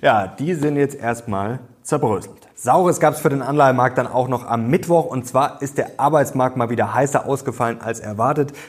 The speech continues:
Die A-D-P-Zahlen, die kamen ja schon am Mittwoch, schauen wir drauf. Und zwar war erwartet worden, median hundertneunzigtausend, geworden sind's dann aber, ja, dreihundertvierundzwanzigtausend. Und das befeuert natürlich weiter wieder die Angst,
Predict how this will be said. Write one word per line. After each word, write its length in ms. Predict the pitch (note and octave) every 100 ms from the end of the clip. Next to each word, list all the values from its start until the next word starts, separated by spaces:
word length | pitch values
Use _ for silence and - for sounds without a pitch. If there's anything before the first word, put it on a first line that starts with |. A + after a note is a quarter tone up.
| -
Die 160 | B2+ -
A-D-P-Zahlen, 800 | C3 C3 A#2 C#3 F#3+ - B2+ A#2+
die 80 |
kamen 260 | A2+ C3 C#3
ja 60 | A#2
schon 180 | A#2+
am 80 | A2
Mittwoch, 300 | A2 A#2+ B2+
schauen 220 | - B2
wir 100 | C3
drauf. 300 | A2+ G#2 C3 C#3 - -
Und 160 | - A2+
zwar 480 | B2 B2+ - A#2 A#2
war 240 | B2 B2+
erwartet 540 | A#2 G#2 A#2 D#3+ B2+
worden, 500 | A#2+ A#2 A#2+ A#2 A2
median 600 | A2+ A2+ A2+ A#2 C3 C3
hundertneunzigtausend, 1120 | C#3+ C3+ A2 A#2+ C#3 G3+ A3+ C#3+ B2+ C3 D3+ B2
geworden 380 | A#2+ A#2+ D3 B2+
sind's 240 | C#3 C#3+
dann 180 | C#3 B2
aber, 360 | C3 C#3+ D3 D3 - -
ja, 120 | -
dreihundertvierundzwanzigtausend. 1500 | - G#2+ A2 A#2+ A2 A2 C#3 B2+ - A2 G#2+ G#2 A#2+ C3 A#2
Und 140 | A2 B2+
das 120 | B2
befeuert 460 | B2 A#2 D3 D3
natürlich 380 | C3 B2 B2 A2+
weiter 280 | - C3+ A#2+
wieder 160 | A#2 A2+
die 140 | A2
Angst, 300 | A#2 B2+ B2+